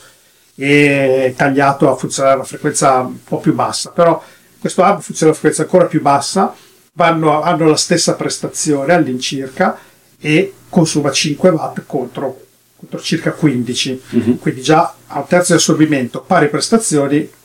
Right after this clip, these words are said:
Speaker 1: sette nanometri, quattordici nanometri, ritornano i nanometri. Vuol dire che,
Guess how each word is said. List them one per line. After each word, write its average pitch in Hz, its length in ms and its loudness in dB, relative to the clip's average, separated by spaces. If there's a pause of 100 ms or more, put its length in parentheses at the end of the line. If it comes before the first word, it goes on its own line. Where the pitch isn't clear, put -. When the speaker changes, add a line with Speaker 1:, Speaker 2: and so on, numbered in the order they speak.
(140)
Speaker 1:
sette - 380 0
nanometri, 160 640 0
quattordici 143 640 -2
nanometri, 127 460 -4 (100)
ritornano 143 460 0
i 127 60 -2
nanometri. 117 540 -12 (800)
Vuol 156 140 -2
dire 190 260 4
che, 156 340 0